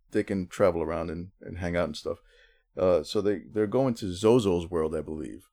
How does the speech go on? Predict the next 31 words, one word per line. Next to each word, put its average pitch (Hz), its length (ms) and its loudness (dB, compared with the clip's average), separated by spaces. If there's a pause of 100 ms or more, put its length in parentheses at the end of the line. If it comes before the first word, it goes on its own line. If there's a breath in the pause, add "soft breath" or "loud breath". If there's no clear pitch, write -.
(280)
And 92 140 -2
Zozo's 104 400 4
world 92 180 0 (100)
is 98 220 -2
where 107 140 6
the 90 140 2
harvest 101 420 2
hasn't 90 240 0
come 90 180 0
in 92 140 0
yet 95 220 2
and 95 120 -4
all 92 140 -2
that. 90 140 -4 (220)
And 90 380 0 (280)
they, 110 100 8
they're 110 320 4
in 117 80 4
a 104 40 4
ship 113 220 -4
called 104 200 0
the 95 60 -8
Phoenix, 90 460 -4
and 95 160 -2
that's, 95 240 -2
uh, 87 300 2 (280)
what 101 180 -6
the 87 180 -2
episode 95 320 -6
is, 90 240 -12
is 92 300 -10